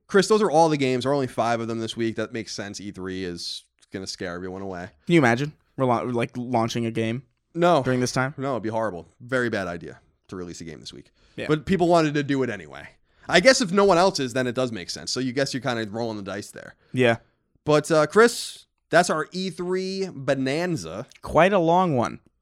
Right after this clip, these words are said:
Speaker 1: And, uh, hope you all enjoyed it out there. Thank you so much for your love, your kindness, support.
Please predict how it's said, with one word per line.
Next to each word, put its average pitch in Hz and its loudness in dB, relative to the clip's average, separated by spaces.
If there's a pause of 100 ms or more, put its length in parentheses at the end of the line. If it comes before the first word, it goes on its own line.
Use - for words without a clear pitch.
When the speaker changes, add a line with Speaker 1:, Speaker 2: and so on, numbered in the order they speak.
(300)
Speaker 1:
And, 120 -2
uh, 120 2
hope 151 0
you 151 4
all 139 6
enjoyed 131 2
it 135 2
out 135 4
there. 135 2
Thank 127 -2
you 131 -8
so 135 -4
much 123 -2
for - -8
your 120 0
love, 120 0
your 117 -4
kindness, 120 -2
support. 131 0